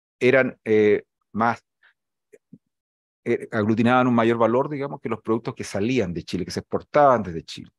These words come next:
De manera entonces que había un, un diferencial negativo que había que saldar. Entonces eso se saldaba con metales preciosos. Y esos metales preciosos básicamente eran oro y, y plata.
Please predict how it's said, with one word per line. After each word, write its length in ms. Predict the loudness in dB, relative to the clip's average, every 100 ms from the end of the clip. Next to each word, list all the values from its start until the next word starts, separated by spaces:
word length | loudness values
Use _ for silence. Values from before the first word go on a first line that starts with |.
| _ _ -14
De 100 | -2
manera 180 | 2 4
entonces 220 | 2 2
que 60 | 2
había 220 | 4 2
un, 280 | 0 -4 -8 -8
un 160 | -6
diferencial 540 | -6 -4 -4 -2 -2 0
negativo 440 | 0 0 -2 -2
que 60 | 0
había 160 | -2
que 80 | -2
saldar. 380 | -6 -4 -6 -6 _ -20 -20 -10
Entonces 180 | -4 -2
eso 160 | -2 -2
se 80 | -2
saldaba 400 | -2 2 4 4
con 120 | 0
metales 280 | -2 -4 -6
preciosos. 400 | -14 -18 -20 _ _ _ -20 _
Y 160 | 2
esos 160 | 2 4
metales 300 | 2 2 0
preciosos 360 | -2 -2 -2 -2
básicamente 480 | -2 -2 -4 -2
eran 160 | -4 -2
oro 320 | -2 -2 -2 -12 _ _
y, 260 | -2 -2 -2 -6
y 60 |
plata. 320 | -6 -8 -10